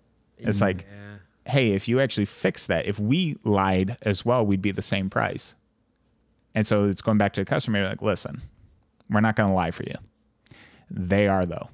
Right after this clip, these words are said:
Speaker 1: You should ask them. I suspect it'll change the rate to it's about ours, and then we'd like to keep working with you."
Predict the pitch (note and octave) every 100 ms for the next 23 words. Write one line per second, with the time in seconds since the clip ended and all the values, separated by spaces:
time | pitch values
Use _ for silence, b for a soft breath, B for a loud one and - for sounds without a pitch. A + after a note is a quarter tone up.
0 | - - F2 G#2+ B2 F#2 G2+ G#2+ - -
1 | - - F#2 - - B2 G#2 F2 - -
2 | G2 F2+ - G#2 G#2 G2 F#2 F#2 - G#2
3 | F2+ F#2 F2+ E2+ C2+ A#1 - - G2+ F#2+
4 | F#2 F#2+ - - F#2+ F#2 F2+ - - -
5 | -